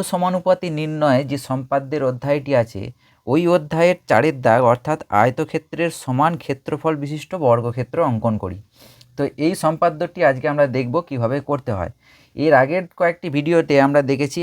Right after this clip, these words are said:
একের দাগ, দুইয়ের দাগ এবং তিনের দাগ অর্থাৎ মধ্য সমানুপাতি নির্ণয়, বর্গমূল নির্ণয় এবং, আহ, নির্দিষ্ট বাহু বিশিষ্ট বর্গক্ষেত্র অঙ্কন জ্যামিতিক উপায়ে। এগুলি আমরা কিভাবে করতে হয় সেগুলি আমরা দেখেছি।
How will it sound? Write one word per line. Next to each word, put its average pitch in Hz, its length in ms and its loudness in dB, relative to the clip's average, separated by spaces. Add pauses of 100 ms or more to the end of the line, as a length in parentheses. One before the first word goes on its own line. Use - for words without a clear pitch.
একের 131 380 -2
দাগ, 151 220 2
দুইয়ের 127 400 -2
দাগ 165 160 2
এবং 139 280 -2
তিনের 160 360 -4
দাগ 104 160 0
অর্থাৎ 160 360 -2 (100)
মধ্য 117 320 -2
সমানুপাতি 151 600 0
নির্ণয়, 147 440 -2 (560)
বর্গমূল 139 720 2
নির্ণয় 147 420 -2 (280)
এবং, 156 260 0 (760)
আহ, 101 280 0 (360)
নির্দিষ্ট 139 560 0
বাহু 127 340 0
বিশিষ্ট 160 420 -8
বর্গক্ষেত্র 127 600 -2
অঙ্কন 127 420 0
জ্যামিতিক 113 440 0
উপায়ে। 98 360 -4
এগুলি 151 320 -4
আমরা 160 200 -2
কিভাবে 143 380 -2
করতে 135 340 -10
হয় 135 160 -4
সেগুলি 123 340 -6
আমরা 127 200 0
দেখেছি। 151 380 -6